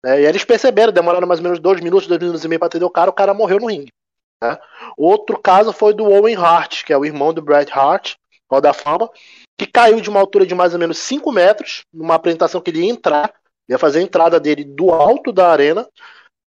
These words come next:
a corda, né, o, o fio que, que segurava, que era uma corda de aço, um cabo de aço, arrebentou, e ele se espatifou em cima do ringue e morreu no ringue.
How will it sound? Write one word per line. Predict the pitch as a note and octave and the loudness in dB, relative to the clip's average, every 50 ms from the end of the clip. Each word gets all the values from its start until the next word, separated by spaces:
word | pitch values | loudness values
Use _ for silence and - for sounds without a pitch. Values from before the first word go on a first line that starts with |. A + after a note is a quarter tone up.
| - | -2
a | - E3 | 0 0
corda, | E3+ - - F#3 F#3+ F#3+ F3+ E3 D3+ C#3+ C3+ | 0 2 4 4 6 6 6 4 2 0 2
né, | C3+ C#3 | 2 2
o, | C#3+ C#3 C#3 C3+ C3 | 2 2 0 -2 -6
o | C3+ | -12
fio | - - - F3 F#3 G3 F#3+ | -14 -12 -6 -4 -2 -2 -2
que, | G3 - D#3+ D3 C#3 C3 B2 | -4 -8 -10 -8 -8 -8 -10
que | - - C3+ | -12 -14 -14
segurava, | - - E3+ D3+ D3 C#3+ D3 D3 C3+ B2 | -12 -6 0 2 2 4 4 4 2 0
que | - - | 0 0
era | C3+ C3+ | 0 0
uma | C3+ C#3 C3 | 0 0 -2
corda | - - D3+ C#3+ C3+ C3+ | 0 0 0 2 2 0
de | - C3+ | 0 2
aço, | A#2+ B2 C3 B2+ C3 | 2 2 2 0 -2
um | B2 | -6
cabo | - - D#3 D#3+ D#3 | -2 0 0 0 0
de | C3 C3+ | 0 2
aço, | C3 B2+ A#2+ - | 2 2 2 0
arrebentou, | C3+ B2+ F#3 F#3 C4+ C#4 C4+ - A3 G#3+ A#3 - - - - - - _ - | -2 -2 0 2 0 0 0 2 2 2 2 2 -2 -10 -20 -20 -14 _ -2
e | - | -2
ele | F3 F#3+ | -2 -2
se | - - | -2 -6
espatifou | G3 - - - - B3 B3 - - - - G#3 G#3+ G#3 G#3+ G#3+ | -6 -6 -4 0 0 0 0 0 -2 0 2 2 2 2 0 -6
em | F#3 | -18
cima | - - G3+ G3 F#3+ | -12 -6 -4 -2 -2
do | F#3+ F3+ | -2 -2
ringue | D#3+ D#3 D#3+ E3 | -4 -6 -10 -10
e | F#3 | -8
morreu | F#3+ G#3 F#3+ E3+ E3 E3 | -6 -4 -2 0 -2 -2
no | F#3+ G#3+ | -2 -6
ringue. | F#3+ D3+ C3 C3 - | -10 -12 -14 -16 -16